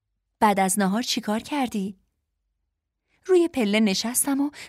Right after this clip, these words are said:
مشغول صحبت شدیم و سیب زمینی ها تا ساعت پنج و ربع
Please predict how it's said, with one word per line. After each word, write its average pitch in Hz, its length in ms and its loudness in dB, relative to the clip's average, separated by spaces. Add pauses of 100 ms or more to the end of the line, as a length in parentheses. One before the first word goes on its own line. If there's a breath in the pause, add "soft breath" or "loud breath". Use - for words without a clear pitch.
مشغول 269 460 0
صحبت 202 460 -2
شدیم 165 340 -8 (440 soft breath)
و 196 80 2
سیب 190 180 0
زمینی 175 380 2
ها 196 240 -4 (240 loud breath)
تا 240 120 -2
ساعت 254 340 2
پنج 190 420 0
و 170 120 2
ربع 247 260 0